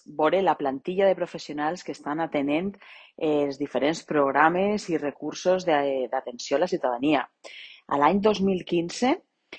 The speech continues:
hi havia dos-cents vuitanta professionals atenent eixe sistema públic de, municipal de serveis socials. En estos moments tenim sis-cents trenta-dos professionals, és a dir, de totes les categories, han ampliat les categories i, per tant,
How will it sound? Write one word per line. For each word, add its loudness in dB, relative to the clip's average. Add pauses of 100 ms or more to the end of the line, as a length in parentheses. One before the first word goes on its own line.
(280)
hi 2
havia 6
dos-cents -2
vuitanta 0
professionals -4
atenent -4
eixe -4
sistema -4
públic -4
de, 0
municipal -6
de -10
serveis -10
socials. -12 (540)
En 0
estos 2
moments 4
tenim 0
sis-cents 0
trenta-dos 2 (160)
professionals, -8
és -10
a 0
dir, -2 (180)
de -2
totes 0
les 2
categories, 4
han 2
ampliat 4
les -4
categories 2 (360)
i, -6
per -2
tant, 2